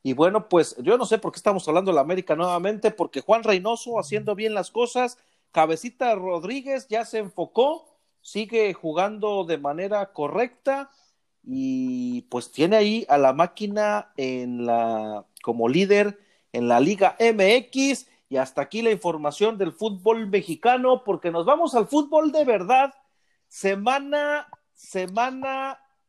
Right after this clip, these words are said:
muy movida en la Champions League. Juventus eliminado de la Champions, y bueno, pues el Porto del Tecatito Corona eliminó a la Juventus y a Cristiano Ronaldo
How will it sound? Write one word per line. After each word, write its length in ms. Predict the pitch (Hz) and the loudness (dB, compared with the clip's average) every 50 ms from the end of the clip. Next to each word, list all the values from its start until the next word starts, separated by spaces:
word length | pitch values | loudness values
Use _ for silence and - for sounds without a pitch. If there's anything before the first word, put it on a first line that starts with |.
| _ _ _ _ _ _ _ _ _ _ _ _ _ _ _ _ _ _ _ - - | _ _ _ _ _ _ _ _ _ _ _ _ _ _ _ _ _ _ _ -10 -6
muy 200 | 220 285 311 311 | -4 -4 -4 -2
movida 460 | 262 247 226 214 254 269 269 277 262 | 0 0 0 0 0 -4 -2 -2 -2
en 60 | 240 | -2
la 120 | 214 190 - | -2 -6 -6
Champions 480 | - 247 269 262 - 226 208 180 165 185 | -6 -10 -10 -8 -6 -6 -6 -6 -6 -6
League. 260 | 226 262 285 269 _ _ _ _ _ _ _ _ _ _ _ _ _ _ _ _ _ _ _ _ _ _ _ _ _ _ _ | -4 -4 -4 -4 _ _ _ _ _ _ _ _ _ _ _ _ _ _ _ _ _ _ _ _ _ _ _ _ _ _ _
Juventus 760 | 143 185 196 196 269 302 311 285 _ - 311 302 285 - - | 0 0 2 4 4 2 2 -2 _ -2 -2 -2 -2 -2 -2
eliminado 1000 | 233 208 202 202 185 196 202 202 233 269 285 294 277 285 294 285 285 294 285 285 _ _ | -2 -2 -2 -6 -6 -6 -4 -2 0 2 2 2 4 4 2 4 4 2 -2 -4 _ _
de 240 | 165 170 175 175 | -8 -6 -4 -4
la 840 | 170 165 165 165 165 160 160 156 156 156 156 151 151 147 147 143 - _ | -2 -2 0 0 2 2 2 2 0 0 -2 -6 -6 -6 -8 -10 -10 _
Champions, 840 | - 254 277 285 262 220 - 185 185 202 214 - - - - _ _ | -8 -6 -6 -6 -8 -12 -12 -10 -10 -10 -12 -16 -20 -20 -20 _ _
y 100 | - 139 | -14 -14
bueno, 340 | 135 147 165 175 196 214 196 | -8 -4 -4 -4 -4 -4 -6
pues 300 | - 175 165 147 - _ | -2 -2 -2 -4 -4 _
el 260 | - 151 147 147 139 - | 0 0 2 2 0 0
Porto 680 | - 214 247 262 - - - - 190 214 247 _ _ _ _ _ _ _ _ | 4 4 4 4 2 -4 -2 -2 -2 -2 -2 _ _ _ _ _ _ _ _
del 240 | - 135 135 135 120 | -6 -4 -4 -4 -2
Tecatito 760 | - 151 135 - 147 135 - - - 202 - - 247 233 - | -2 -2 -2 2 0 0 0 0 -8 -8 0 -2 -2 -2 2
Corona 720 | - 170 160 185 208 233 226 240 240 240 240 240 233 - | 2 4 4 6 4 4 2 2 0 2 2 2 0 0
eliminó 840 | 170 160 156 151 156 151 156 151 160 175 208 226 247 247 254 - - | 0 0 0 -2 -6 -6 -6 -6 -4 0 2 4 4 4 2 0 0
a 180 | 160 160 160 160 | 2 4 6 6
la 240 | 160 156 156 156 151 | 6 4 2 2 2
Juventus 800 | 147 165 160 156 175 214 247 262 247 _ - 262 262 240 - - | -4 -4 -4 0 0 0 -2 -2 -6 _ -12 -10 -10 -10 -4 -2
y 40 | 196 | -4
a 120 | 165 - | -4 -2
Cristiano 480 | - 160 143 - - 220 247 254 262 240 | -6 -10 -10 -2 2 2 2 2 0 -2
Ronaldo 680 | 220 190 170 185 208 233 240 220 240 247 254 247 - | -2 -2 0 0 0 -2 -2 0 2 2 2 0 -4